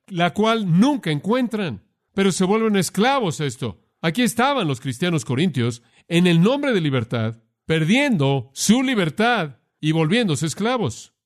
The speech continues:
En el nombre de libertad cristiana se han convertido esclavos a sus propios deseos. Pablo dice en Primera de Tesalonicenses capítulo cuatro,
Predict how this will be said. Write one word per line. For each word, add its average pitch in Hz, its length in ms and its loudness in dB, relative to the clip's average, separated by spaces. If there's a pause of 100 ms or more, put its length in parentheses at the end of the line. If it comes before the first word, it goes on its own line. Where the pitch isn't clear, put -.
(100)
En 165 140 0
el 170 140 4
nombre 269 300 2
de 202 100 0
libertad 185 380 0
cristiana 151 500 2
se 160 140 -2
han 170 100 0
convertido 160 420 0
esclavos 120 640 0
a 123 60 -2
sus 113 180 -8
propios 127 320 -4
deseos. 104 520 -8 (360)
Pablo 156 300 0
dice 151 300 0
en 113 80 -2
Primera 135 320 2
de 123 100 0
Tesalonicenses 113 760 0
capítulo 131 400 0
cuatro, 131 360 0